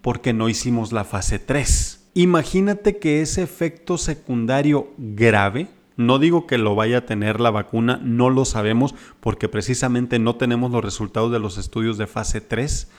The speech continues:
pero suponiendo que así fuera, imagínate que nos diéramos cuenta que el evento secundario, vamos a suponer, leucemia que provocara la vacuna, que me estoy yendo muy,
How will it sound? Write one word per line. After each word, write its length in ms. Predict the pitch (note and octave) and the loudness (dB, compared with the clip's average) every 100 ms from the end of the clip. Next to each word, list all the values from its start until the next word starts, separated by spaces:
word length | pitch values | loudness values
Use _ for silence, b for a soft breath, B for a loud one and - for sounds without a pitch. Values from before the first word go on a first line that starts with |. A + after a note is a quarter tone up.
| - | 0
pero 200 | C#3 C3+ | 2 4
suponiendo 680 | - B2 B2+ C#3 F#3+ G#3 A3 | 2 0 4 6 6 4 2
que 120 | D#3+ | -2
así 200 | B2+ D3+ | -2 -2
fuera, 520 | D3 D#3+ B2 G#2 G2+ b b b - | 0 2 2 0 -8 b b b 0
imagínate 840 | D3 D#3 C#3 E3+ G3+ G3+ G#3 G#3 | 2 2 0 -2 -2 -2 -4 -4
que 340 | - D#3+ D3 - | -2 -2 -2 -2
nos 320 | C#3 C3+ A#2+ | 0 0 0
diéramos 480 | C#3 D#3+ F#3+ F#3 - | -2 0 -2 -4 -4
cuenta 600 | - F3+ C#3 - G#2+ G#2 b b _ _ | 0 2 2 -2 -6 -8 b b _ _
que 100 | - | 0
el 100 | B2 | 2
evento 340 | A#2+ B2+ C3 D#3 | 4 2 0 -2
secundario, 840 | D#3 - B2 A2+ B2 B2+ C3+ C#3+ | -4 -4 -2 0 2 2 0 -2
vamos 240 | C#3+ F3+ E3 | -2 0 -2
a 60 | |
suponer, 480 | C#3 B2 B2 A#2+ - | -4 -2 0 0 -2
leucemia 1040 | - B2 C3+ B2+ A#2+ - - D3 B2+ A2 G#2+ | -2 2 2 2 0 2 4 4 4 2 0
que 120 | A#2 | -4
provocara 580 | - A2 G#2 A2 A#2 A#2 | -2 -2 -2 0 2 2
la 100 | A2 | 0
vacuna, 480 | G#2+ A2+ B2+ C#3+ C#3 B B | -2 -2 0 0 -2 B B
que 120 | - A2+ | -4 -2
me 120 | A#2 | -2
estoy 260 | - C#3+ | 0 2
yendo 480 | C3 C3+ B2+ B2+ - | 4 4 4 2 0
muy, 1300 | A2+ A2 A2+ B2+ C#3+ D3 D3 D3 C3+ C3 B2 A#2 A2+ | 0 4 6 8 10 10 10 10 8 8 6 2 -4